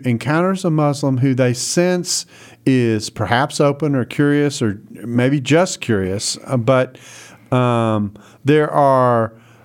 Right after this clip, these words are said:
there are hurdles in some cases to get through in terms of communicating who Jesus is? What advice would you give them as to how to do that?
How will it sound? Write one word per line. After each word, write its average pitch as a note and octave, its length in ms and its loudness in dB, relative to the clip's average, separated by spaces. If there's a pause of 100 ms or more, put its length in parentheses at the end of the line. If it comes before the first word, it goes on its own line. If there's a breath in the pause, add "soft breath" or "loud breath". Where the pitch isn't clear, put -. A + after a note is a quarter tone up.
(100)
there C3+ 240 2
are B2 340 0 (180)
hurdles D3 480 2
in A2 100 0
some A#2 220 0
cases A#2 480 -4
to - 100 -10
get A2+ 240 -2
through B2+ 240 0
in A2+ 80 0
terms B2 300 -2
of A#2 80 -6
communicating A#2+ 680 0
who A2+ 140 0
Jesus G#2+ 460 -2
is? G2+ 220 -2
What F3+ 140 0
advice C#3+ 400 -2
would A#2 160 -4
you A#2 60 -6
give G#2 220 -2
them G2+ 140 -4
as G2 140 -8
to G2+ 100 -6
how G2+ 140 -2
to F2+ 80 -6
do F2+ 220 -6
that? - 260 -12